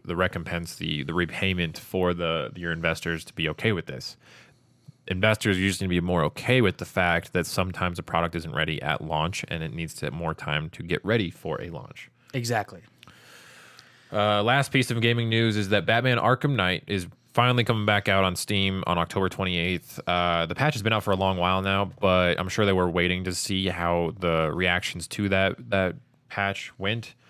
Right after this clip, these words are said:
Speaker 1: before they started to put it back on Steam. So I'm just happy to see it come back out. Um, like I've been saying, the D L C slate for this fall for it is actually really cool. Um, and basically,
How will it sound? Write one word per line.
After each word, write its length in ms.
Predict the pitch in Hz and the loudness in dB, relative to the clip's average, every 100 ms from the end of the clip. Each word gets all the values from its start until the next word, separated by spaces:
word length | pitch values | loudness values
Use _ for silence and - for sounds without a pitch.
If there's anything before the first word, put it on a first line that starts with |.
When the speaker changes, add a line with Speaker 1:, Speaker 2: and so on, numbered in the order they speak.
| - - | -18 -14
Speaker 1:
before 260 | - 101 | -2 0
they 80 | 92 | 0
started 260 | - 90 85 | 0 0 0
to 40 | |
put 80 | 90 | -2
it 120 | 69 | -2
back 280 | 87 82 - | 0 0 0
on 100 | 80 | -4
Steam. 300 | - 73 78 | -4 -6 -4
So 80 | 101 | -4
I'm 40 | |
just 120 | 113 | -2
happy 180 | 117 - | -2 -2
to 60 | 90 | -4
see 120 | 98 | -6
it 60 | - | -6
come 140 | 90 | -2
back 180 | 85 82 | -2 0
out. 320 | 82 82 - | 2 2 -2
Um, 380 | 78 82 82 76 - - - - - - _ - | -8 -8 -10 -14 -20 -20 -20 -20 -20 -20 _ -4
like 140 | 104 98 | 0 0
I've 100 | 95 | 0
been 80 | 95 | -2
saying, 500 | 101 98 95 95 92 | 0 2 2 -2 -4
the 400 | 92 87 87 85 | -4 -4 -4 -6
D 140 | 101 | -2
L 140 | 101 92 | 0 0
C 280 | - 101 95 | -2 -4 -4
slate 420 | - 95 95 - - | -2 0 0 -2 -12
for 420 | - 90 90 87 | -8 -4 -2 -2
this 180 | 85 - | -4 -2
fall 360 | 95 90 90 | 0 2 2
for 280 | - 92 87 | 0 -2 -2
it 60 | 87 | -2
is 80 | |
actually 240 | 87 - 80 | -4 -6 -6
really 240 | 85 82 | -6 -6
cool. 440 | - 120 127 123 113 - - _ _ _ _ _ _ _ _ _ _ _ _ _ _ _ _ _ _ _ _ _ _ _ - - - - | -4 0 2 2 -2 -12 -20 _ _ _ _ _ _ _ _ _ _ _ _ _ _ _ _ _ _ _ _ _ _ _ -20 -20 -20 -4
Um, 580 | 104 101 98 95 92 87 | 2 4 4 2 0 -6
and 180 | - 101 | -4 0
basically, 800 | 104 101 101 104 98 92 90 | 2 2 0 0 0 2 0